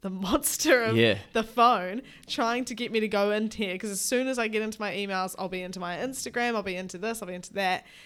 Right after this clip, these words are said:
Speaker 1: And then it'll be half an hour has passed and I still haven't written that thing I was supposed to do for work. And that's not what you want,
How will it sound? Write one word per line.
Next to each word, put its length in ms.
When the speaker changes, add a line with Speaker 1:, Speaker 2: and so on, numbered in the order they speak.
Speaker 1:
And 220
then 100
it'll 160
be 360
half 240
an 80
hour 160
has 160
passed 300
and 40
I 60
still 300
haven't 240
written 260
that 180
thing 160
I 60
was 100
supposed 220
to 80
do 120
for 140
work. 380
And 140
that's 160
not 120
what 280
you 220
want, 280